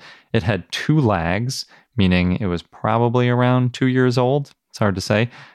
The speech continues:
And we can count the lags now because we found a femur, and that's a good bone for checking lags and finding out how old the dinosaur is, unlike the skull. They found another individual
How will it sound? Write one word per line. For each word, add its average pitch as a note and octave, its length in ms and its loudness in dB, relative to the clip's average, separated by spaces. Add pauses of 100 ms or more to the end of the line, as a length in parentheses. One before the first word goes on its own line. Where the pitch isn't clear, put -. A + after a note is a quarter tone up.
(140)
And G2+ 180 0
we G#2 100 2
can G2 180 -2
count D#3 260 -2
the G#2+ 80 0
lags F2+ 300 0
now F2+ 220 0
because F#2+ 420 -4 (260)
we F#2 100 0
found F2+ 360 -2
a - 100 -4
femur, G2 540 0 (340)
and G2 120 0
that's G#2 180 -2
a G2+ 40 -2
good F2+ 200 -2
bone G#2 300 0
for F2 360 -2
checking E2+ 680 -4 (140)
lags F#2+ 520 0
and F2+ 120 -2
finding E2+ 280 -2
out F2 160 -2
how F2 160 -2
old G#2 200 0
the F#2+ 80 0
dinosaur E2+ 440 -2
is, F#2 140 -2 (240)
unlike F2 380 0
the - 80 -16
skull. F2 540 -4 (540)
They A2 100 0
found A#2 240 0
another A#2 380 2
individual F#2+ 640 0